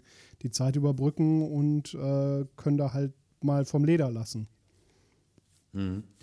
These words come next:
Speaker 2: Ich hab in, in Vorbereitung auf heute, hab ich noch mal so ein, mir so einen Querschnitt an Kommentaren durchgelesen. Ähm, und ich glaube, äh, was Tom sagt, äh, kann ich da so ein bisschen unterstreichen. Der Großteil versteht's, äh,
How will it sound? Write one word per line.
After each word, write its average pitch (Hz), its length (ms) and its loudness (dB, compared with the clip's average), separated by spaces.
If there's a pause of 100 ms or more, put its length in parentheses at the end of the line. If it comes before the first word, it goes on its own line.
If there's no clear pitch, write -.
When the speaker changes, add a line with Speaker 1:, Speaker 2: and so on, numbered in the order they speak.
(220)
Speaker 2:
Ich - 60 -8
hab - 300 -8
in, 98 280 -4
in 90 200 -6
Vorbereitung 92 640 -6
auf 80 200 -10
heute, 90 480 -6
hab 95 100 -6
ich 95 120 -6
noch 95 80 -2
mal 92 120 -2
so 87 120 -4
ein, 85 180 -4 (380)
mir 85 80 -6
so 82 100 -4
einen 85 140 -2
Querschnitt 104 680 -4
an 90 140 -6
Kommentaren 95 680 -4
durchgelesen. 113 720 -4 (480)
Ähm, 90 440 -2 (260)
und 87 260 -4
ich 80 120 -12
glaube, 82 800 -4
äh, - 100 -18 (460)
was - 200 -10
Tom 98 220 -2
sagt, 87 340 -6
äh, 76 240 -8 (160)
kann 87 160 -8
ich 80 100 -6
da 82 140 -8
so 78 80 -8
ein 80 40 -4
bisschen 80 220 -6
unterstreichen. 78 560 -6 (140)
Der 85 80 -6
Großteil 110 480 -4
versteht's, 104 720 -6
äh, 90 280 -4